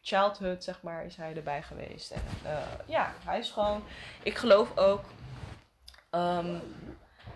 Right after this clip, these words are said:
de titel vader is niet vanzelfsprekend. In de zin van, je biologische vader of moeder hoeft niet zozeer altijd je vader of moeder te zijn, snap je?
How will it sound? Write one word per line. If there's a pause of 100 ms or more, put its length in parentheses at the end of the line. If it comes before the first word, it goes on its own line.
(600)
de
titel
vader (800)
is
niet
vanzelfsprekend.
In
de
zin
van, (380)
je
biologische (380)
vader
of
moeder
hoeft
niet
zozeer
altijd
je (1400)
vader
of
moeder
te
zijn,
snap
je?